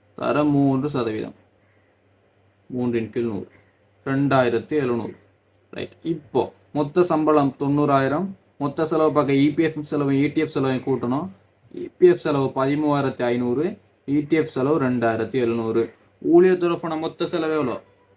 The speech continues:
டோட்டல் பண்ணிடலாம், ஒரு லட்சத்தி ஆறாயிரத்தி இருநூறு வரும், ரைட்? இப்போ, இப்போ உதாரண-, இது ஆன்சர் சரி, ஆன்சர் வந்து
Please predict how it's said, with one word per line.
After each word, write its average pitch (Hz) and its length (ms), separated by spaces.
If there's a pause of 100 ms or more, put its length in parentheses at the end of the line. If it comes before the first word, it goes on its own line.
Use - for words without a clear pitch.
(760)
டோட்டல் 135 340
பண்ணிடலாம், 123 720 (500)
ஒரு 139 240
லட்சத்தி 135 520
ஆறாயிரத்தி 131 960 (360)
இருநூறு 123 460
வரும், 135 280 (600)
ரைட்? 175 300 (220)
இப்போ, 147 520
இப்போ 147 340
உதாரண-, 147 240
இது 147 200 (160)
ஆன்சர் 151 320
சரி, 180 260
ஆன்சர் 131 360
வந்து 127 420